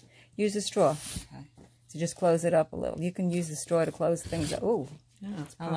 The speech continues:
Speaker 2: popping
Speaker 1: that little thing that
Speaker 2: through.
Speaker 1: came up.
Speaker 2: I know.
Speaker 1: <laughs> There you go. You can fix things. And just blow this into that ga-,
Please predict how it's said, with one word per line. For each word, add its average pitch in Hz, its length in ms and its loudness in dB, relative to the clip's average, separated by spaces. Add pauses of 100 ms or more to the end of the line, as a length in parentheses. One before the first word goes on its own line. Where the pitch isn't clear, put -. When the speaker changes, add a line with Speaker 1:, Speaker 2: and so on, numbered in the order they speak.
(100)
Speaker 2:
popping 160 60 -4
Speaker 1:
that 147 120 0
little 160 220 -2
thing 185 160 2
that 160 140 2
Speaker 2:
through. 160 80 -4
Speaker 1:
came 156 240 0
up. 165 180 2
Speaker 2:
I 165 100 2
know. 156 680 2
Speaker 1:
<laughs> - 40 -20 (2250)
There 185 200 0
you 165 120 0
go. - 260 -6 (100)
You 175 100 -8
can 190 140 -4
fix - 320 -6
things. 117 400 -6 (1400)
And 160 160 0
just 175 260 -2
blow 165 360 6
this 156 340 6
into 160 340 0
that 147 280 4
ga-, 143 260 2